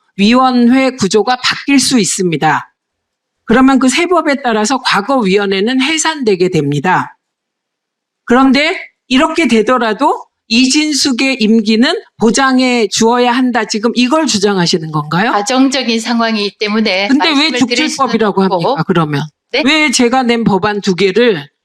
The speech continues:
Speaker 1: 이진숙 죽출법이라고 왜 주장하십니까?
Speaker 2: 지금 그 법안에 따르면 이전의 위원장은 임기를 다 한 걸로 한다라고 적혀 있더라고요.
Speaker 1: 아니, 근데 그거는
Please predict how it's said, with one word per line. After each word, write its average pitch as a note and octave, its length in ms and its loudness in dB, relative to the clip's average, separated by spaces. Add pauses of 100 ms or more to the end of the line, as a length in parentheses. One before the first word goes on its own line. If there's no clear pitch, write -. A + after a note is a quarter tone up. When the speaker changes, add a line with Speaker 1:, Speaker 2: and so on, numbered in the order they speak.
Speaker 1:
이진숙 B3 540 0
죽출법이라고 G3 840 0
왜 G#3 160 4
주장하십니까? F3 1000 -2 (960)
Speaker 2:
지금 C#4 400 2
그 C4 240 0
법안에 B3+ 480 -2
따르면 G#3+ 800 -2 (220)
이전의 B3+ 800 0
위원장은 A#3 880 -2 (120)
임기를 B3+ 440 2
다 F#3+ 140 -4
한 A#3+ 220 2
걸로 B3 280 0
한다라고 G#3+ 840 -2
적혀 A3 300 -4
있더라고요. F#3+ 600 -2 (220)
Speaker 1:
아니, C#4+ 240 2
근데 D#4 540 0
그거는 C#4 800 0